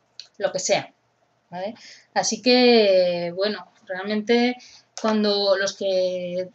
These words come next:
seáis veteranos ya en cobayas, eh, os habrá resultado el vídeo súper obvio,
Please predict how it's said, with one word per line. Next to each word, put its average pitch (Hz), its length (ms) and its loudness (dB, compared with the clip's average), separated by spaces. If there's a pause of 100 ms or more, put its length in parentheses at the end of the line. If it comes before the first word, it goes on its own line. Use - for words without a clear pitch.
(140)
seáis 208 320 0
veteranos 220 540 4
ya 208 100 0
en 202 140 -4
cobayas, 254 680 2 (400)
eh, 180 560 -8 (120)
os - 280 -10
habrá 180 240 0
resultado 208 480 2
el 196 100 4
vídeo 202 320 2
súper 185 340 -2
obvio, 269 600 2